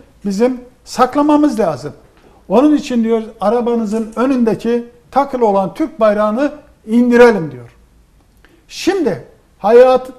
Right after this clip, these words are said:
tehlikede olan İsmet Paşa'nın verdiği bu cevabı herkesin iyi dinlemesini istiyorum. Diyor ki, "O bayrak inmez. O bayrağı ben indirmem. Eğer o bayrak nedeniyle beni vururlarsa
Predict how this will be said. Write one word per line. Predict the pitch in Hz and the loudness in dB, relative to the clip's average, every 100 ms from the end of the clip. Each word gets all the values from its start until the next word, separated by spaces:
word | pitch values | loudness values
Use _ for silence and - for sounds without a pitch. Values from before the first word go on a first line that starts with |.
| _ | _
tehlikede | - 240 226 220 240 | -2 0 0 0 2
olan | 240 233 226 | 4 2 0
İsmet | 226 262 247 | -4 -4 -2
Paşa'nın | 240 226 226 220 214 | -2 -2 -2 0 6
verdiği | 247 226 220 214 | 6 6 0 -4
bu | 262 | -2
cevabı | 220 220 220 254 | -2 0 2 2
herkesin | 240 208 220 247 | 2 -2 -6 -4
iyi | 240 | -4
dinlemesini | 214 202 185 165 - 156 | -4 -4 -6 -8 -12 -16
istiyorum. | 139 143 135 127 _ _ _ _ | -16 -18 -16 -18 _ _ _ _
Diyor | 165 247 247 | -2 0 0
ki, | 190 131 - _ _ _ _ | -4 -12 -20 _ _ _ _
"O | 233 262 | 2 4
bayrak | 254 247 254 254 254 | 4 4 4 4 2
inmez. | 254 285 262 - - - _ _ _ _ _ _ - | 0 2 2 0 -16 -20 _ _ _ _ _ _ -4
O | 226 240 | -2 0
bayrağı | 240 240 254 247 | 0 2 4 4
ben | 240 233 | 2 2
indirmem. | 233 226 226 247 220 160 - _ _ _ _ _ _ - | 2 0 0 0 -2 -6 -16 _ _ _ _ _ _ 0
Eğer | 202 269 262 | 4 6 4
o | 240 240 | 4 4
bayrak | 247 247 254 - - 190 | 2 4 2 0 -14 -8
nedeniyle | 214 220 220 208 196 170 | -4 -2 -2 0 0 0
beni | 208 233 | 0 0
vururlarsa | 226 220 226 220 254 294 - 240 247 | 0 -2 -2 0 2 2 2 -2 -2